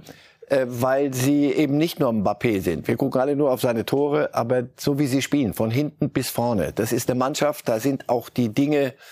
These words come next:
offensichtlich geklärt, die so im, im Zwischenmenschlichen nicht funktioniert haben, oder zumindest sind sie so ad acta als erstmal gelegt, fürs Erste wenigstens, dass man sich auf Fußball konzentrieren kann. Und das macht die Franzosen gerade mit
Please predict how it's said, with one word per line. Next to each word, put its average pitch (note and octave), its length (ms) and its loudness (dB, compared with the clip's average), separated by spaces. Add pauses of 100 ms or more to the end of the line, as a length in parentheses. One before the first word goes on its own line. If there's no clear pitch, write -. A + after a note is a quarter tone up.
(300)
offensichtlich B2+ 680 0
geklärt, C3+ 560 0
die B2+ 80 2
so A2+ 500 0
im, G#2+ 380 0
im A2 200 -2
Zwischenmenschlichen A2 1120 0
nicht C3 260 -2
funktioniert A#2 640 -2
haben, G2 360 0
oder G#2+ 200 0
zumindest D3+ 460 0
sind B2+ 180 -2
sie C3 140 0
so D3 420 0 (540)
ad A#2+ 200 -2 (100)
acta G#2+ 480 -2
als - 260 -2
erstmal A2 500 0
gelegt, G#2 420 0 (560)
fürs A2+ 220 0
Erste B2 400 0
wenigstens, G2+ 640 -2 (240)
dass A2+ 320 -2
man A#2+ 320 -2
sich B2 260 0
auf A2 120 -4
Fußball G2+ 340 -2
konzentrieren F2+ 580 0
kann. E2+ 180 -2
Und F2+ 120 -2
das A#2+ 180 -2
macht A2 200 -2
die A#2+ 60 0
Franzosen A2+ 600 -2
gerade G#2 320 0
mit - 380 -2